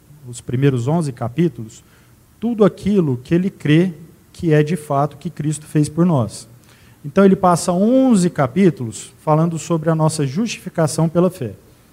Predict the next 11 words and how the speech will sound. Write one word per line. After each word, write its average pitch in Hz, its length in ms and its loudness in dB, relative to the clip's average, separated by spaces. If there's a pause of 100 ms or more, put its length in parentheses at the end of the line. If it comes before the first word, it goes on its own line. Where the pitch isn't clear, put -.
(720)
Esses 143 340 -4
onze 214 280 -2
primeiros 165 420 -4
capítulos 151 540 -6
é 165 60 -4
sobre 165 280 -6
isso. - 480 -6 (540)
É 127 80 -8
uma 151 100 2
base 156 580 2
teórica, 127 800 -2